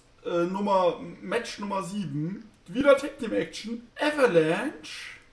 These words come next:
hatte wieder zum Gewerbungsgespräch geladen.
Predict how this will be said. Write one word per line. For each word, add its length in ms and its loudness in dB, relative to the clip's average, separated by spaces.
hatte 320 2
wieder 600 8
zum 260 -6
Gewerbungsgespräch 1400 -4
geladen. 600 -4